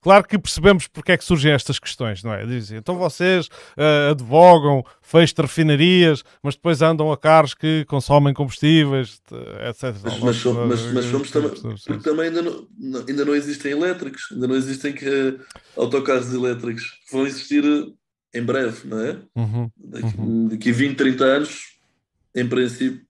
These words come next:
Speaker 2: vá,
Speaker 1: Uhum.
Speaker 2: quarenta, vá, por dois mil e cinquenta já existirão à partida autocarros,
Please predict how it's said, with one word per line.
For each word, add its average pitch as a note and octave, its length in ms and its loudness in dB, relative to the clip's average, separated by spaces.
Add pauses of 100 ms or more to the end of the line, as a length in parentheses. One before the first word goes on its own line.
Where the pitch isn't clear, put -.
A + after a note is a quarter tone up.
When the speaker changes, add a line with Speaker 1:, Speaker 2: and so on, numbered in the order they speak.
(100)
Speaker 2:
vá, A#2 200 -4
Speaker 1:
Uhum. - 140 -14
Speaker 2:
quarenta, E3 320 0 (360)
vá, - 160 0
por F#3+ 200 -2
dois G#3 160 2
mil G#3 120 4
e G3 60 -2
cinquenta F#3+ 540 -4
já D#3 180 -2
existirão D3 560 -6
à C3+ 140 -4
partida C3+ 600 -6
autocarros, B2+ 1080 -6